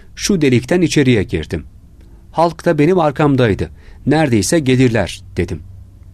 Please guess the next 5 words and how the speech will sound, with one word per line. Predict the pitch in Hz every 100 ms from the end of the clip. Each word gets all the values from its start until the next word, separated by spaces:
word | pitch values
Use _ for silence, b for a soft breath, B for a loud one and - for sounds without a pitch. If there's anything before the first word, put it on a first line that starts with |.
| - - - - -
Hazreti | 113 123 131 123
Peygamber, | 95 87 82 82 117 - b b b b -
"Ey | 135 123 98 -
Eba | 104 101 90 80
Hureyre, | 90 85 78 85